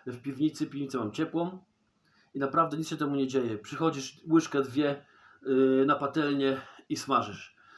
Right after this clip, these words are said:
Coś wspaniałego, polecam wszystkim, że macie dojście do słoninki z dzika, y, zróbcie sobie taki zapas, to jest naprawdę mega. A to powiedzenie naprawdę, y, jeżeli masz tłuszcz,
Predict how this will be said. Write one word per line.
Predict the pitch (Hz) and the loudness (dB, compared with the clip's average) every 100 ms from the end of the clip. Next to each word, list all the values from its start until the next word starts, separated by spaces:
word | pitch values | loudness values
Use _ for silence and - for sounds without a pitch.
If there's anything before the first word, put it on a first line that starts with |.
| - | -14
Coś | - 185 | -2 -2
wspaniałego, | - 170 156 160 147 | 0 2 4 4 2
polecam | 143 151 135 127 | 0 0 0 -4
wszystkim, | - 170 151 | -6 -4 -4
że | 139 | -2
macie | 151 156 | -2 -2
dojście | 156 160 160 - 147 139 - - - - | 2 0 0 -2 -4 -4 -8 -20 -20 -10
do | - 135 131 131 | 2 4 4 0
słoninki | - 165 175 180 165 135 | -6 -2 0 0 -2 -6
z | |
dzika, | 127 156 151 139 135 - - _ _ _ _ _ _ _ 143 | -4 0 6 6 4 -2 -20 _ _ _ _ _ _ _ -2
y, | 135 135 | 0 0
zróbcie | 117 165 - | 2 0 0
sobie | 147 135 | -4 -6
taki | 127 117 | -6 -4
zapas, | 139 135 127 - | -2 0 -2 -6
to | - - - 123 | -14 -20 -14 -10
jest | 123 | -8
naprawdę | 131 131 123 120 104 | -2 -2 -2 -4 -6
mega. | 117 117 107 95 - - - - | -6 -6 -6 -12 -16 -20 -20 -6
A | 120 123 120 123 123 | 0 0 0 -4 -6
to | 151 | -8
powiedzenie | 143 131 127 143 131 | -6 -6 -2 -2 -2
naprawdę, | 123 131 131 120 123 120 - - | -4 -4 -4 -2 -4 -4 -10 -10
y, | 120 113 117 165 - | -8 -8 -10 -16 -12
jeżeli | 110 123 | -10 -8
masz | 120 117 - - | -8 -10 -12 -8
tłuszcz, | 156 139 - - - | -6 -6 -8 -16 -20